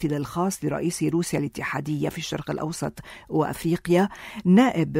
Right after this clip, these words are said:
وزير الخارجية الروسية ميخائيل بوغدانوف، شددا فيه على الضرورة القصوى للإسراع في تشكيل حكومة قادرة على الإصلاح وعلى وقف الانهيار.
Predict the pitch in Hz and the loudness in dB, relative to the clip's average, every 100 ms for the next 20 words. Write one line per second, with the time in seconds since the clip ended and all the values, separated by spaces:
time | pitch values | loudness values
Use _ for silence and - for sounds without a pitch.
0 | 151 151 160 175 180 147 135 156 151 165 | 2 2 0 2 2 2 -2 -2 0 0
1 | 139 156 147 185 185 170 175 - - - | -2 -2 -4 0 4 4 2 -8 -4 4
2 | 196 208 202 254 220 214 185 165 - 117 | 6 6 4 2 2 2 4 2 0 -6
3 | 135 147 - - - - 233 202 220 311 | -8 -8 -8 -16 -8 2 6 6 4 0
4 | - 208 208 208 147 147 147 156 175 196 | -2 0 4 4 4 0 0 0 2 2
5 | 196 175 - 220 - 147 147 147 147 175 | 2 0 -2 -4 -2 -2 -2 -4 -4 -2
6 | 165 170 - 147 - 185 156 139 151 - | 0 -2 -4 -8 -4 -2 -2 -2 -4 0
7 | 180 156 156 143 - 151 160 175 156 147 | 2 2 0 -4 -2 0 2 2 2 -2
8 | 135 147 143 147 - 190 190 - 185 - | -4 -4 -4 -6 -2 0 2 4 2 2
9 | - - 180 151 151 156 190 - 165 156 | -8 4 6 6 4 2 0 0 2 2
10 | 151 147 147 - - | 2 2 -2 -4 -10